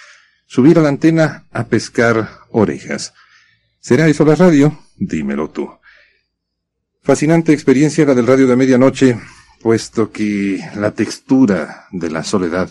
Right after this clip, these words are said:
cambia. Pero a fin de cuentas me he especializado en un género radial que es muy poco practicado en este país por el grado de dificultad que implica. Esto es conversar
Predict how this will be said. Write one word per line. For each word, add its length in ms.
cambia. 480
Pero 180
a 20
fin 160
de 80
cuentas 500
me 100
he 40
especializado 760
en 160
un 180
género 640
radial 800
que 180
es 140
muy 220
poco 360
practicado 640
en 100
este 180
país 360
por 180
el 80
grado 260
de 60
dificultad 600
que 160
implica. 520
Esto 260
es 160
conversar 760